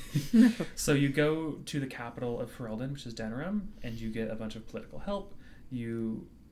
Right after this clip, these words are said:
Speaker 2: and then you convince everyone that, like, "Hey, this guy fucking sucks. He killed the king. He betrayed everyone." <laughs> And so if you do it successfully, you can kill Loghain.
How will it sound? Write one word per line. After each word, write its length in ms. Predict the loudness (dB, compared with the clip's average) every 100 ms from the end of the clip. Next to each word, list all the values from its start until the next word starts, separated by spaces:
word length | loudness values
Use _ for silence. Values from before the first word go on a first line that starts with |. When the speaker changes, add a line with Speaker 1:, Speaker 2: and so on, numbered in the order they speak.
| -12
Speaker 2:
and 120 | -6 -4
then 100 | -2
you 80 |
convince 340 | -4 -6 -6 -4
everyone 440 | -4 -4 -2 -4 -6 -12 -6
that, 180 | -6
like, 220 | -6 -8 -10 -10
"Hey, 220 | -10 -10 -8
this 160 | -10
guy 160 | -8 -10 -10
fucking 260 | -10 -8 -4
sucks. 380 | -4 -6 -10 -6
He 180 | -6 -4
killed 320 | -4 -4 -4
the 60 |
king. 360 | -6 -4 -4 -4
He 360 | -2 -2 0 2 0 -2 0 12
betrayed 320 | 12 12 4
everyone." 320 | -2 -6 -12 -12 -10 -4
<laughs> 1080 | -4 -4 -8 -8 -8 -12 -8 -4 -2 -2 -4 -6 -8 -6 -2
And 200 | 4 4
so 360 | 4 4 4 4
if 180 | 0 0
you 80 | 0
do 100 | 0
it 80 | -2
successfully, 640 | -6 2 2 2 0 0
you 160 | 0 -2
can 180 | -4 -6
kill 300 | -4 -4 -4
Loghain. 460 | -6 -10 -12 -12